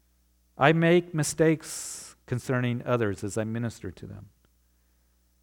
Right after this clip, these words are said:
And I may not get it right the first time, and I have to go back, and I have to touch that situation, that challenge again.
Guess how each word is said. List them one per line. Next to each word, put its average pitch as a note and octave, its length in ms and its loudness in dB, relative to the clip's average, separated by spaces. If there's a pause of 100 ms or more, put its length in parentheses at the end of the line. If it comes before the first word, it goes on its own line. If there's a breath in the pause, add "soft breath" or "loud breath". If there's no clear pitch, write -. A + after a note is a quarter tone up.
(560)
And A#2 140 2
I C#3 80 8
may E3 160 4
not E3 200 4
get D#3+ 120 4
it E3 80 4
right D3+ 280 4
the B2+ 100 -4
first G#2+ 260 -2
time, A2 200 0
and A#2 100 2
I C#3+ 100 4
have E3+ 160 0
to D#3+ 60 -6
go C#3 140 0
back, B2 420 0
and A2+ 100 -2
I A#2+ 100 2
have C3 200 -2
to B2 80 -2
touch - 340 -2
that C3+ 160 2
situation, B2 800 -2
that A2 180 -4
challenge C3 480 -4
again. G#2+ 520 -10